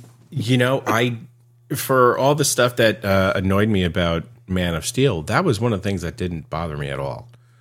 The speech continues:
Because if you're, if you're building a character, there has to be a point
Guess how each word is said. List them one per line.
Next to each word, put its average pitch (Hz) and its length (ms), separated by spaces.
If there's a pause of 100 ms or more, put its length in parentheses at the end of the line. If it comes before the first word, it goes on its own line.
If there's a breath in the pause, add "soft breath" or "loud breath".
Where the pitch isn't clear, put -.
(340 soft breath)
Because 92 960 (1120)
if 123 320
you're, 120 400 (360)
if 120 180
you're 131 120
building 135 500
a 120 60
character, 101 560
there 90 120
has 120 400
to 117 80
be 107 120
a 92 60
point 92 640